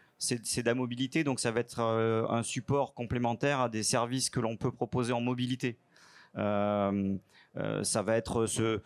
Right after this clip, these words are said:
se promener dans les allées de Roland-Garros et pouvoir retransmettre en direct, euh, euh, une émission. Ça, ça sera possible justement sans fil à la patte, parce qu'aujourd'hui, on est obligé d'avoir un,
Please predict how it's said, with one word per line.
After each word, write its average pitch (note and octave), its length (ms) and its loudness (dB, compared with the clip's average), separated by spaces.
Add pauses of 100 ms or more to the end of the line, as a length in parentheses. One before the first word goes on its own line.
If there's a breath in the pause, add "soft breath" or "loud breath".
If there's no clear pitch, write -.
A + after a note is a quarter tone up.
(100)
se - 160 -6
promener B2 280 0
dans A#2+ 140 2
les A#2 160 0
allées A#2 160 2
de A#2 60 2
Roland-Garros A#2 480 2
et C3+ 140 -2
pouvoir A#2+ 320 -2
retransmettre A#2+ 680 -2
en A#2 40 0
direct, A2+ 460 -2
euh, G#2+ 540 2 (320 loud breath)
euh, G#2+ 180 0
une A2+ 140 2
émission. D3 560 0 (260 loud breath)
Ça, - 220 -8
ça - 180 -2
sera - 180 -4
possible A#2+ 320 -2
justement B2+ 360 -2
sans A#2 180 -2
fil B2+ 180 -2
à A#2+ 60 4
la B2 100 2
patte, C3+ 220 -2
parce A2 160 -4
qu'aujourd'hui, B2+ 680 0 (280 loud breath)
on A2+ 120 0
est B2 60 2
obligé A#2+ 340 2
d'avoir B2 420 2
un, G#2 320 2